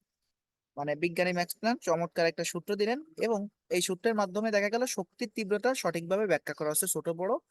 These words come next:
সবার জন্য একটা সূত্র দিয়ে ব্যাখ্যা করা হচ্ছে। এই বিচ্ছিন্ন শক্তির কণাকে কি বলে? শক্তির কোয়ান্টা। আর ধীরে ধীরে এই যে শক্তির কোয়ান্টাকে ঘিরে যে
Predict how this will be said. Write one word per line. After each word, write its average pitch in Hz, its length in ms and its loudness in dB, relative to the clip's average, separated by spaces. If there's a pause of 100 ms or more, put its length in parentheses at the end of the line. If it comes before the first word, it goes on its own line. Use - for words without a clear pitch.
(200)
সবার 165 280 4
জন্য 208 160 0 (120)
একটা 175 300 0
সূত্র - 300 -6
দিয়ে 147 140 0
ব্যাখ্যা 127 220 -4
করা 123 220 -6
হচ্ছে। - 220 -4 (480)
এই 185 180 4
বিচ্ছিন্ন 202 420 -2
শক্তির 226 320 -2
কণাকে 220 280 4
কি 226 140 -4
বলে? 233 200 4 (280)
শক্তির - 380 -2
কোয়ান্টা। 113 360 -4 (680)
আর 156 180 6 (100)
ধীরে 160 220 2
ধীরে 233 220 6
এই 214 100 4
যে 202 100 -2
শক্তির 220 400 -6
কোয়ান্টাকে 214 840 2
ঘিরে 196 280 0
যে 202 240 -2